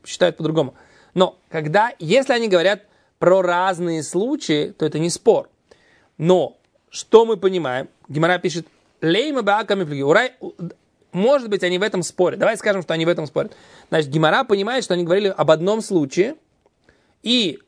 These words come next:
если сравнивать закон Рава и Шмуэля и Раби Йоханана и Реш Лакиша, будут разные. И тогда мы говорим: «Окей, они спорят в чём-то». Но тогда нужно сказать, что они, по сути, должны говорить в той же самой формулировке. Ведь,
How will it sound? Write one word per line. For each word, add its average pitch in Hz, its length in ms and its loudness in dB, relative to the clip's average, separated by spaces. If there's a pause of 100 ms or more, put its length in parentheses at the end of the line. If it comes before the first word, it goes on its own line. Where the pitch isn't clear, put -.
(100)
если 180 260 -2
сравнивать 196 600 0
закон 175 380 2
Рава 185 260 0
и 160 80 0
Шмуэля 160 480 -2
и 147 120 -6
Раби 143 200 2
Йоханана 214 420 0
и 160 60 0
Реш 156 140 -4
Лакиша, 254 360 -2
будут 190 280 0
разные. 127 380 0 (280)
И 156 60 -16
тогда 220 280 2
мы 254 100 -2
говорим: 196 260 0 (100)
«Окей, 175 340 0
они 160 180 -2
спорят 220 440 0
в - 60 -20
чём-то». 127 360 -2 (2250)
Но 143 80 -8
тогда 147 240 4
нужно 180 240 0
сказать, 143 560 0 (480)
что - 240 -2
они, 151 180 0
по 160 180 0
сути, 240 380 -2
должны 147 340 0
говорить 165 260 -2
в - 40 -20
той 180 140 2
же 156 60 -6
самой 175 260 0
формулировке. 190 580 -2
Ведь, 143 240 -10